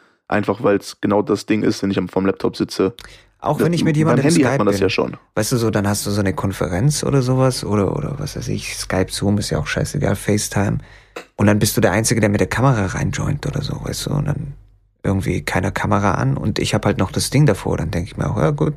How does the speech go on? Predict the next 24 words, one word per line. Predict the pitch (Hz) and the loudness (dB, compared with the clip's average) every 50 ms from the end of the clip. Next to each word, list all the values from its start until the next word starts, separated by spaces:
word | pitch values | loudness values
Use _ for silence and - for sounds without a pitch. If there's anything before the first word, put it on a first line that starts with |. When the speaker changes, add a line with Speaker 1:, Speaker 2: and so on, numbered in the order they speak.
| - | -6
Speaker 2:
schalte | - - - 92 - 95 | -6 -2 -2 -2 -2 -2
ich | - | -4
sie | - - - | -4 -4 -4
wieder | 90 - - - - | -4 -4 -6 -6 -6
aus. | - 147 - - - - _ _ _ _ _ _ _ _ _ _ _ _ _ _ _ _ _ _ | -6 -8 -8 -10 -20 -20 _ _ _ _ _ _ _ _ _ _ _ _ _ _ _ _ _ _
Also | - 90 101 95 | -4 0 0 2
ich | 95 127 - - - - - - | 2 0 -2 -4 -8 -12 -10 -4
hab | - 123 - - | -2 -2 0 2
halt | 131 151 156 | 4 4 4
Speaker 1:
Hm. | 139 110 | 4 4
Speaker 2:
gern | 104 107 104 | 2 2 0
die | 107 | -2
Speaker 1:
Ja, | - | -4
ja, | - | -2
Speaker 2:
Kontrolle. | 107 107 156 185 185 143 98 | 0 2 2 4 4 2 2
Speaker 1:
ist | - - - | 0 2 2
gut. | 131 113 - - _ _ _ - | 0 0 0 -4 _ _ _ -6
Ja. | - - _ _ _ _ _ _ _ _ _ _ _ - - | -6 -6 _ _ _ _ _ _ _ _ _ _ _ -8 -4
Speaker 2:
Ich | 110 98 - - | -2 -2 2 2
will | 120 131 120 | 2 4 4
halt | 113 120 113 - | 2 0 0 0
gern, | - 104 104 107 | 0 0 0 0
okay, | - - 113 - - 117 113 104 98 - - | 0 -2 -2 -2 0 2 2 2 2 0 -2
aktiv | - 110 - - - - - 131 151 165 147 - - - | -4 -4 -4 -4 -8 -2 2 4 4 4 2 -2 -12 -16